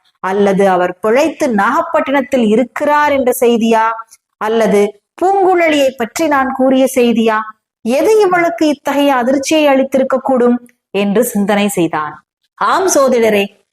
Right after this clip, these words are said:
கொடும்பாளூர் வம்சத்தார் பரம்பரையான வீர சைவர்களாயிற்றே.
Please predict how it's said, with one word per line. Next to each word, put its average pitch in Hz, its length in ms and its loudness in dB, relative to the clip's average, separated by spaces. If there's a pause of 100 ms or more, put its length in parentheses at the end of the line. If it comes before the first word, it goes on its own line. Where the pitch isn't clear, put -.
கொடும்பாளூர் 359 640 2
வம்சத்தார் 247 640 -2 (300)
பரம்பரையான 277 720 0
வீர 269 320 0
சைவர்களாயிற்றே. 220 1000 -2